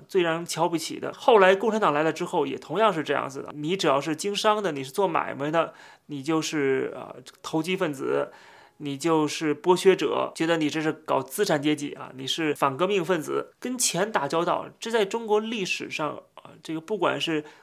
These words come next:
古代史、近代史啊，其实都是受到打击的。直到今天为止，所谓的共产党，对吧？这名字也没有改啊，他们的这个理论也没有改，对吧？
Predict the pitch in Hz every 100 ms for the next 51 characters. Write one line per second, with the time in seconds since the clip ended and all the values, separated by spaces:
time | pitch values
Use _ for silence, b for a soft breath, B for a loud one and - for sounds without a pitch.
0 | B - 160 226 208 160 139 127 120 -
1 | 208 175 156 139 - 127 - - _ -
2 | - - - 196 208 208 262 262 - 151
3 | - - - 156 139 - - 131 160 156
4 | - - 254 233 - 269 233 208 190 190
5 | 139 - B B - 165 170 190 285 214
6 | 160 - 151 165 135 - - 156 143 139
7 | 175 160 190 175 160 170 - - - B
8 | B B - - 196 196 180 160 151 143
9 | 139 143 170 190 147 143 160 - - -
10 | - 143 131